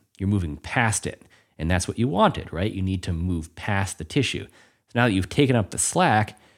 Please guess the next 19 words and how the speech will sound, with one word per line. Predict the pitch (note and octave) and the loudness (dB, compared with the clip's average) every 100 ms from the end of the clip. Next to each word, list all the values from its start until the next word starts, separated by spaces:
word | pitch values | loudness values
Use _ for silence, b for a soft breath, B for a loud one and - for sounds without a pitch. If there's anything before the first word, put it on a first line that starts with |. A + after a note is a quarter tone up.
| b b _ | b b _
now | F#2+ G#2+ B2+ C3 | 0 4 4 6
you | A2+ G2 | 4 2
can | F#2 | -2
push | - F2+ - | -2 -4 -4
forward, | - A#2 F2+ B1 - - b b b _ | -4 0 0 -2 -10 -16 b b b _
maintaining | G#2+ G#2+ G2+ D3 D#3+ D3 | 4 4 4 4 6 6
that | F#2 - | 4 0
twist | - D2 F2+ - | -6 -6 -6 -4
and | A2+ | -2
probably | - D3 B2+ A#2+ | 4 4 6 4
even | A2 G#2 F2+ - _ _ | 4 2 2 -2 _ _
giving | - A2+ F#2+ | -2 0 0
a, | D2 _ _ G2 | -2 _ _ -4
a | |
bit | F#2+ C#3+ C#3+ | 2 6 6
of | A2 | 6
a | |
continued | F#2 - F2+ - - D3+ C3+ G2+ D#2+ D2+ | 2 0 -2 -2 2 4 6 4 2 -4
twist, | - F#2+ C#2+ D#2 - | -8 -6 -6 -6 -12